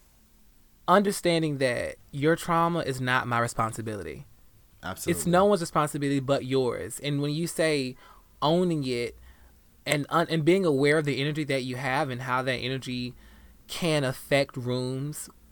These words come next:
Speaker 1: h-, how it informs your behavior, how it, you know, how people perceive it is important, because that's important to your healing and you triggering yourself. And on top of that, when you talked about,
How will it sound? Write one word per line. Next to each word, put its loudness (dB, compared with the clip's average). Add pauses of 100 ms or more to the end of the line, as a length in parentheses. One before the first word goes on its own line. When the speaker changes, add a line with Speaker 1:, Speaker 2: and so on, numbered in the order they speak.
(120)
Speaker 1:
h-, -16
how 2
it 0
informs -2
your -2
behavior, -4
how 2 (520)
it, -4 (240)
you -4
know, 2
how 6
people 2
perceive -2
it -4
is -2
important, 0
because -2
that's 2
important 0
to -2 (480)
your 6
healing -2 (500)
and 2
you -2
triggering 0
yourself. -6
And -2
on 0
top -4
of -2
that, 2
when -4
you -6
talked -4
about, 0